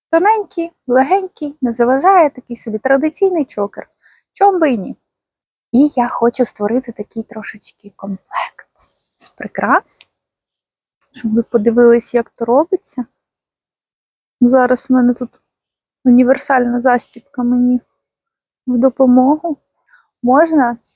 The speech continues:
і потрібно, якщо ви хочете тут прям от щоб був такий дуже-дуже святковий стиль, то ви берете, вдягаєте велику кривульку або силянку. Це ми потім в іншому відео, я вам покажу,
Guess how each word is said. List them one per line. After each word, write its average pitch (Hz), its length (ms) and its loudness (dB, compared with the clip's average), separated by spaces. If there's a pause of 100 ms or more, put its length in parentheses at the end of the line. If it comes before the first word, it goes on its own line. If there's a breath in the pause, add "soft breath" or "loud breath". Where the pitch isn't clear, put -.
(520)
і 233 120 -4
потрібно, 247 560 0
якщо 226 380 2
ви 220 100 0
хочете 220 520 -2
тут 202 120 -18 (160)
прям 202 240 -8
от - 260 -18 (480 soft breath)
щоб - 300 -8
був 196 300 -6
такий 196 300 -8
дуже-дуже 180 720 -2
святковий 185 760 -4
стиль, 311 320 -6 (500 soft breath)
то 196 80 -8
ви 233 120 2
берете, 190 500 -2
вдягаєте 202 680 -2 (400 soft breath)
велику 254 400 0
кривульку 185 720 -4
або 214 680 2
силянку. 180 560 -6
Це 190 240 -2
ми 185 240 -4
потім 180 340 -2
в 180 40 -4
іншому 180 360 -8
відео, 254 360 -2
я 180 140 -6
вам 180 180 -6
покажу, 175 440 -6